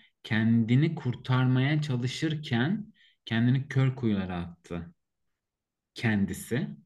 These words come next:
Yani kimse onu o kuyuların yanına götürmedi ve sırtından itmedi. Kimse de onu oradan çıkarmaya çalışmadı. Zat-, aslında hayatın ta kendisi bence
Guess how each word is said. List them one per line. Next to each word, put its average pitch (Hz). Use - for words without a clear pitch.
Yani 104
kimse 156
onu 139
o 131
kuyuların 131
yanına 127
götürmedi 123
ve 123
sırtından 117
itmedi. 113
Kimse 127
de 113
onu 113
oradan 110
çıkarmaya 110
çalışmadı. 101
Zat-, 117
aslında 143
hayatın 120
ta 143
kendisi 104
bence 87